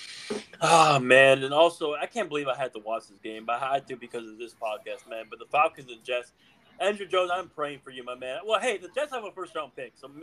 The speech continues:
I, I saw it. It's, it's a top ten pick. No, Ben, I don't know who, who those should pick. I mean, they can go all linemen. They, I mean, shit, they can go quarterback. Who knows? Um, but who, who knows? I,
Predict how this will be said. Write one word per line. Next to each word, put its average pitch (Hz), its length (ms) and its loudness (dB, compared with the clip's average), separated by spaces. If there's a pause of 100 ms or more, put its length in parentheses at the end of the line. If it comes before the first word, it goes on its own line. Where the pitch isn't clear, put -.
I, 160 240 -2
I 175 40 -2
saw 156 340 -4
it. 151 120 -8 (400)
It's, 156 200 -10 (100)
it's - 220 -20
a - 20 -20
top 165 240 0
ten 160 200 -12
pick. 170 200 -2 (680)
No, 175 160 0
Ben, 170 220 2
I 180 60 -6
don't 190 180 -6
know 165 140 -8
who, 185 260 -8 (140)
who 208 160 -14
those 170 220 -10 (480)
should 226 200 -10
pick. 160 220 -4
I 156 40 -4
mean, 139 260 -10
they 135 80 -8
can 139 100 -20
go 131 120 -8
all 123 200 -8
linemen. 147 420 -6
They, 143 140 -10 (100)
I 135 40 -14
mean, 135 180 -12 (200)
shit, 139 180 -10
they 113 60 -20
can 131 140 -20
go 143 100 -6
quarterback. 139 380 0
Who 143 140 -10
knows? 135 360 0 (140)
Um, 131 220 -2
but 147 220 2 (420)
who, 180 160 -4
who 240 140 -2
knows? 202 200 6
I, 190 120 -4